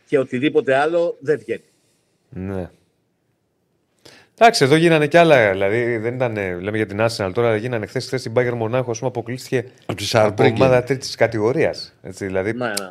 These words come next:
Speaker 2: Οκ, τι να κάνουμε.
Speaker 1: Διάλυση. Το κύπελλο στην Αγγλία είναι διαφορετικό, δεν θα σου έλεγα το ίδιο αν είχε αποκλειστεί το κύπελλο.
Speaker 2: Μμ.
Speaker 1: Ε, το Carabao Cup είναι
Speaker 3: Ναι.
Speaker 2: Ε.
Speaker 1: Δεν, δεν, δεν, δεν,
Speaker 3: Παλιά
Speaker 2: Carabao Cup,
Speaker 1: δεν,
Speaker 2: λέει,
Speaker 3: Ή,
Speaker 2: λέει,
Speaker 3: ή όπως
Speaker 2: δηλαδή.
Speaker 3: παλιά που λέγαμε το, το
Speaker 2: Πιο
Speaker 3: Milko
Speaker 2: καλό.
Speaker 3: Cup και τέτοια που είχε
Speaker 2: Ναι.
Speaker 3: βγει.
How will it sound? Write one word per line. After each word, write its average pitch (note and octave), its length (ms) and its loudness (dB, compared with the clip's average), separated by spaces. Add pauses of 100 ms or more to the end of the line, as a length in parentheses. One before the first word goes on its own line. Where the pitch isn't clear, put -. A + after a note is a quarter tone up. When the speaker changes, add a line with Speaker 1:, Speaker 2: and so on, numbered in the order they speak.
(920)
Speaker 2:
Οκ, - 140 -14
τι D2+ 200 -10 (120)
να A2 140 -6
κάνουμε. D#2+ 340 -12 (140)
Speaker 1:
Διάλυση. C#3 320 -2
Το C#3 80 -6
κύπελλο E3+ 300 -6
στην E3 120 -6
Αγγλία D3+ 180 -4
είναι F#3 80 -4
διαφορετικό, D3 480 -2
δεν C#3 120 -6
θα C#3+ 60 -10
σου C3+ 140 -12
έλεγα A2+ 200 -4
το A2+ 80 -8
ίδιο G#2+ 220 -6
αν G2+ 60 -8
είχε G2+ 120 -12
αποκλειστεί - 420 -20
το G2 80 -12
κύπελλο. E2+ 380 -14 (540)
Speaker 2:
Μμ. F2 160 -14
Speaker 1:
Ε, - 40 -12 (220)
το B2 140 -4
Carabao C#3 600 2
Cup D#3+ 160 -4
είναι C#3 520 -6 (100)
Speaker 3:
Ναι. A2 180 -8 (800)
Speaker 2:
Ε. G2+ 160 -12
Speaker 1:
Δεν, B2+ 280 -2
δεν, A2 200 -6 (240)
δεν, A2+ 340 -4
δεν, A2 220 -8 (120)
Speaker 3:
Παλιά C3 280 6 (240)
Speaker 2:
Carabao D#3+ 300 8
Cup, C#3+ 180 6
Speaker 1:
δεν, D#3 180 4
Speaker 2:
λέει, C#3 140 4
Speaker 3:
Ή, D3+ 80 8
Speaker 2:
λέει, C#3 160 6
Speaker 3:
ή - 20 8
όπως D3+ 60 8 (160)
Speaker 2:
δηλαδή. B2+ 40 -2
Speaker 3:
παλιά C#3 240 4
που C#3 80 4
λέγαμε C#3 240 2
το, C3+ 160 0
το B2+ 100 0 (120)
Speaker 2:
Πιο D3 160 2
Speaker 3:
Milko A#2 100 4
Speaker 2:
καλό. A2+ 180 6
Speaker 3:
Cup G#2 160 0
και G#2+ 80 2
τέτοια G#2+ 280 0
που G#2 80 -4
είχε G#2+ 100 -2
Speaker 2:
Ναι. G2+ 60 0
Speaker 3:
βγει. G#2 220 -2